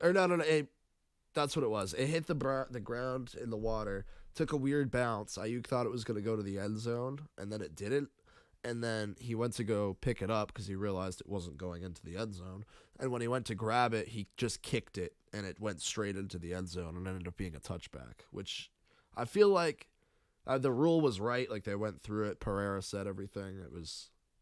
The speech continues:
it all checked out, but I just feel like it should have been a safety. It looked like a safety. The, even Ayuk, like, the way he reacted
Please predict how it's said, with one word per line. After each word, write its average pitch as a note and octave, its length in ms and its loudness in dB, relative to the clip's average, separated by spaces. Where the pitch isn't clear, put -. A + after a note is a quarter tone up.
it G#2 80 -4
all F#2+ 140 -2
checked - 360 -6
out, G2+ 240 -2
but A2 100 -2
I A2+ 100 2
just A#2 320 -4
feel A#2+ 300 0
like G#2+ 180 0
it - 100 -10
should G2 180 -4
have F#2+ 80 -4
been G2 120 -6
a E2+ 60 -8
safety. - 480 -14
It A#2+ 180 -4
looked C#3 320 -2
like B2 220 0
a A#2+ 40 -4
safety. F#2+ 540 -4
The, C#3+ 80 -2
even F#3+ 260 8
Ayuk, D3 460 4
like, A2+ 140 2
the A2+ 100 0
way A2+ 160 2
he A#2+ 140 2
reacted G#2+ 680 0